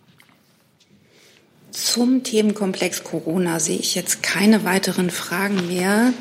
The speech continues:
Dann wechseln wir das Thema. Herr Blank hat ein neues.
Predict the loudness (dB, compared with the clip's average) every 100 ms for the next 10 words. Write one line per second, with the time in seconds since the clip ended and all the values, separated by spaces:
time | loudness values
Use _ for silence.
0 | -8 -6 0 0 2 0 -2 -2 -2 -2
1 | -4 -2 -2 -2 -4 -2 2 4 4 4
2 | 2 2 -2 -12 -20 -16 -6 -4 -2 -2
3 | -2 -4 -10 -10 -6 -4 -2 -4 -4 -2
4 | 0 -2 -2 -8